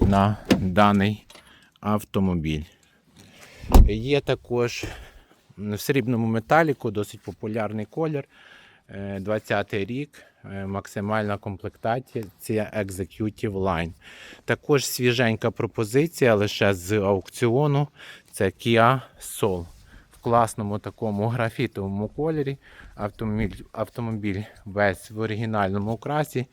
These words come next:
без підфарбувань, на максимальній комплектації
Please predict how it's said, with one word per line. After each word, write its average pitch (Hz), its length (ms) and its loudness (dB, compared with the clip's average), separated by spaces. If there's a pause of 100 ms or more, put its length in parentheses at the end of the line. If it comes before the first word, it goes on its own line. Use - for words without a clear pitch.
(420)
без 92 720 -2
підфарбувань, 120 840 -2 (840)
на 120 200 -2
максимальній 117 840 0 (280)
комплектації 107 960 -2